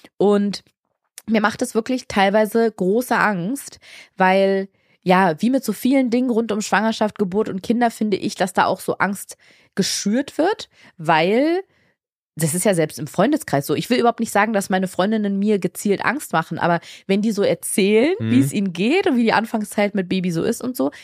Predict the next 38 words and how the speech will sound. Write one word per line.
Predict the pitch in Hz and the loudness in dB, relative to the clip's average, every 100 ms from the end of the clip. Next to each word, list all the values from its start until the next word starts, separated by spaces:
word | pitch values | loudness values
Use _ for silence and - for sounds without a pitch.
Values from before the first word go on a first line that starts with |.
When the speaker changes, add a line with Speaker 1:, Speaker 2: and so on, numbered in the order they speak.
| - _ | -20 _
Speaker 1:
kann | 254 311 | -2 0
man | 233 | 0
eigentlich | 143 156 151 | -2 -4 -4
nur | 156 - | -4 -4
Angst | 147 143 - | -6 -8 -8
bekommen, | 151 151 147 147 | -4 -4 -4 -2
weil | 156 | 0
dann | 170 180 | 2 0
so | 180 | 0
ein | 185 185 | -2 0
Bild | 180 208 | -2 -2
des | 214 - | -2 2
Horrors | 240 202 151 | 4 4 2
Speaker 2:
Ja. | 131 | 0
Speaker 1:
gezeichnet | 185 - 160 170 170 139 | -4 0 0 -2 -2 2
Speaker 2:
Das | |
Speaker 1:
wird. | 135 151 | 2 4
Speaker 2:
ist | |
tatsächlich, | 139 131 139 127 | 2 4 2 0
was | 120 123 - | 0 0 0
das | 123 | -2
Thema | - 120 120 | 2 2 0
Schlaf-, | 117 117 127 147 - | 0 2 2 0 -6
Schlafmangel | - 120 117 165 - 151 147 139 | -2 0 2 0 -2 -2 -2 -2
angeht, | 127 139 139 139 135 - _ - | -2 -2 -2 -2 -4 -12 _ -2
Speaker 1:
Ja. | 175 175 | 0 0
Speaker 2:
sind | 120 117 139 185 | -2 2 2 2
sich | 190 170 | -2 -2
auch | 143 147 | -2 -2
verhältnismäßig | - 131 135 143 147 135 131 127 135 127 | 0 2 2 0 -2 -2 -2 -2 -2 -2
eigentlich | 120 117 117 | -4 -4 -4
alle | 113 104 | -4 -4
einig, | 110 110 101 107 | -2 -2 -4 -6
so, | 101 | -2
ne? | 127 | 0
Es | 127 | 2
ist | |
Speaker 1:
Irgendwie | 214 | 2